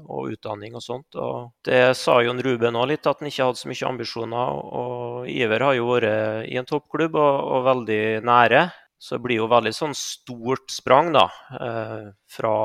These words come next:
nesten inn i, inn i avstand til Molde og, og ned til Elnesvågen. Kjenner meg jo litt igjen. Eh, det er jo en trøkk å få når du ikke, eh, er ønsket mer i, i en toppklubb, og litt sånn lett kanskje å gi opp. Og jeg tror det er mange unge spillere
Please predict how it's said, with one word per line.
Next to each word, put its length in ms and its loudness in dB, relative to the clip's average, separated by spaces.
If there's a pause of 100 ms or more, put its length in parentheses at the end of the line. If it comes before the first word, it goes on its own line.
nesten 560 -4
inn 160 -8
i, 40 -8 (260)
inn 100 -8
i 80 -4
avstand 400 -6
til 80 -8
Molde 320 -6
og, 140 -6 (100)
og 80 -8
ned 160 -10
til 140 -2
Elnesvågen. 560 -4 (420)
Kjenner 320 -4
meg 140 0
jo 100 0
litt 240 -4
igjen. 300 6 (340)
Eh, 400 -6
det 80 -4
er 80 -2
jo 80 -6
en 80 -14
trøkk 320 -6
å 80 -2
få 180 -2 (140)
når 160 -4
du 80 -4
ikke, 300 -6
eh, 720 -8 (320)
er 140 0
ønsket 420 -4
mer 240 2
i, 60 -6 (100)
i 80 -6
en 160 -4
toppklubb, 480 -4
og 480 -2 (560)
litt 160 -6
sånn 160 -6
lett 400 -4
kanskje 300 -4
å 20 -8
gi 240 -4
opp. 320 -4
Og 480 0 (540)
jeg 140 -10
tror 100 0
det 60 6
er 100 -2
mange 480 6
unge 240 0
spillere 460 2